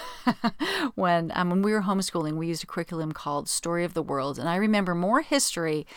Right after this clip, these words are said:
from that curriculum that was told, told very much in a story, um, fashion than I do from any history class I've ever been a part of. But, um, she goes on to share a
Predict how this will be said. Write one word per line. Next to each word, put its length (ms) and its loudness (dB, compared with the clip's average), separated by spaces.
from 200 -4
that 200 0
curriculum 580 -2
that 120 -6
was 180 -4
told, 280 -4
told 280 -2
very 300 2
much 420 2
in 120 -2
a 60 0
story, 540 0
um, 400 -2
fashion 540 0
than 120 0
I 80 -2
do 180 -2
from 200 -4
any 200 -2
history 300 -6
class 300 -4
I've 100 -6
ever 180 -4
been 220 -4
a 40 -6
part 260 -2
of. 200 -6
But, 560 0
um, 180 -4
she 200 -2
goes 360 -2
on 140 6
to 120 -2
share 600 0
a 360 2